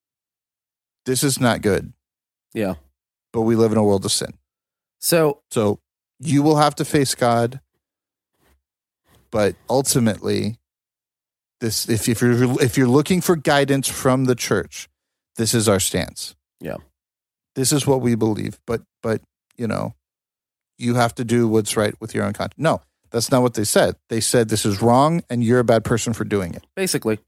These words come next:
Speaker 2: Now, and, and here's, here's something that really, that here's, here's a, here's a low light of the discussion that happened before the vote, right? Um, this is, this is something I noticed. I don't think, I think I'm the one who pointed it out. Like, I don't think anyone else noticed this, or if they did, they never said anything. And I'm not saying, like, "Oh, I'm so great." I'm just saying, like,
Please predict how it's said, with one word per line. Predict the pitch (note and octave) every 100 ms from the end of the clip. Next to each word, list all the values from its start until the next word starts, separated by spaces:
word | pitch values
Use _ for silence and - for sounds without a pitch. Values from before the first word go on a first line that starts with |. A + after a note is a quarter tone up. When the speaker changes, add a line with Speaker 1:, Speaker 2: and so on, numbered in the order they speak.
| _ _ _ _ _ -
Speaker 2:
Now, | F3+ F3+
and, | F3 F3
and | F3
here's, | E3+ A3+ G#3
here's | - G3 G#3
something | G#3 F#3 E3 -
that | A#2+ D#3+
really, | B2 D#3+ D3+
that | C#3+
here's, | C#3+ F3+ F#3 -
here's | F3 F3
a, | -
here's | D3 E3 D#3
a | C3
low | A#2+ D3+
light | B2+ G#2 - -
of | B2 G2+
the | A2
discussion | - A2+ C#3 B2 A2+
that |
happened | A2 - G#2
before | F#2+ G#2
the | F#2
vote, | F2 F2 F2
right? | F#2 G2+ - - - -
Um, | A#2+ A2 G2 F#2+
this | D#3 D#3
is, | D3+
this | - D3
is | D3+
something | E3+ D#3
I | C3+
noticed. | A#2+ G#2 A2 - - _
I | A#2
don't | B2+ C#3
think, | C#3+ B2 - _ _ _ _ -
I |
think | C3 E3+
I'm | B2+ C#3
the |
one | C3+ A#2+
who | A2
pointed | A#2+ A2
it | G#2
out. | G#2
Like, | E2
I | F#2+
don't | A#2 D3+
think | C3+
anyone | B2 B2+ A2+
else | G#2+ -
noticed | G#2 G2+ G2+ -
this, | F#2 F#2+
or |
if | G2
they | G#2
did, | F2 B2+
they | A2
never | G#2
said | F2+ A2+
anything. | G2+ F2 F2+ F2
And |
I'm | A#2
not | A2+
saying, | A#2
like, | G2+ F#2+
"Oh, | D3
I'm | C3+ B2+
so | A#2
great." | A2 C3 G#2
I'm |
just | A2
saying, | A2 B2
like, | G#2